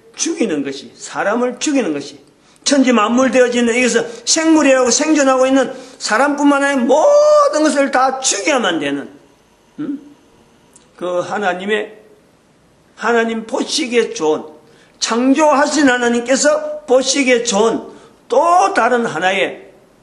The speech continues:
상황이요. 우리가 여기서 힌트를 얻는다. 사람들이 흩어질락 한다. 음? 흩어질락 했던 것이 있다. 왜 그랬느냐? 사람과 사람이 서로 만나면 죽이는 것으로서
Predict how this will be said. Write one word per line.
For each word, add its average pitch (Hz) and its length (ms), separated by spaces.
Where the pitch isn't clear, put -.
상황이요. 160 760
우리가 196 200
여기서 202 280
힌트를 320 640
얻는다. 127 960
사람들이 226 580
흩어질락 180 720
한다. 120 760
음? 160 180
흩어질락 202 680
했던 160 420
것이 160 280
있다. 131 200
왜 170 300
그랬느냐? 190 680
사람과 208 640
사람이 156 440
서로 156 220
만나면 208 640
죽이는 202 440
것으로서 135 640